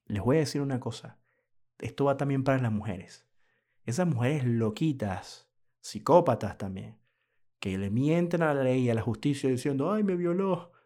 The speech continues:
ay, me mató, ay, me hizo esto, ay, me hizo lo otro". Solo por venganza, para que venga la ley y se lleve al tipo preso.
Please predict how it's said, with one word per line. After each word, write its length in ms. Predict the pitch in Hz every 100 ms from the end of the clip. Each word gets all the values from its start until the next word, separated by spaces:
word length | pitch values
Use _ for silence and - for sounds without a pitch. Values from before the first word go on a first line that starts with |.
| _ _
ay, 280 | - 202 202
me 100 | 180
mató, 460 | 170 165 180 180 190
ay, 160 | 190
me 100 | 180
hizo 260 | 180 180 190
esto, 340 | 190 175 156
ay, 140 | 180 190
me 120 | 180
hizo 180 | 170 190
lo 120 | 175
otro". 420 | 180 160 120 - _ _ _ _ _ _ _ _ _ -
Solo 320 | - 131 156
por 220 | 165 139
venganza, 920 | 120 120 117 139 127 104 - 95 - _ _ _
para 200 | 110 104
que 180 | 107 107
venga 380 | 113 131 151 147
la 200 | 127 113
ley 380 | 131 139 151 -
y 60 |
se 160 | 123 107
lleve 200 | 117 131
al 120 | 135
tipo 380 | 156 135 143 131
preso. 580 | 143 135 - 113 123